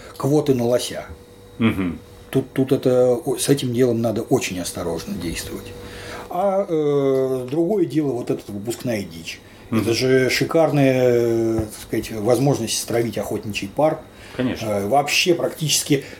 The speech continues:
Speaker 1: э, без ущерба. Все,
Speaker 2: Без нагрузки на
Speaker 1: все, э,
Speaker 2: животный
Speaker 1: да,
Speaker 2: мир.
Speaker 1: без нагрузки на дикий, э, животный мир.
Speaker 2: Мгм.
Speaker 1: Да,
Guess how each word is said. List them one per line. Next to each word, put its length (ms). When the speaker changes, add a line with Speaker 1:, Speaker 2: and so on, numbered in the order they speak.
Speaker 1:
э, 140
без 200
ущерба. 480
Все, 400
Speaker 2:
Без 80
нагрузки 440
на 380
Speaker 1:
все, 380
э, 80
Speaker 2:
животный 340
Speaker 1:
да, 140
Speaker 2:
мир. 100
Speaker 1:
без 160
нагрузки 520
на 200
дикий, 580
э, 160
животный 520
мир. 260
Speaker 2:
Мгм. 220
Speaker 1:
Да, 200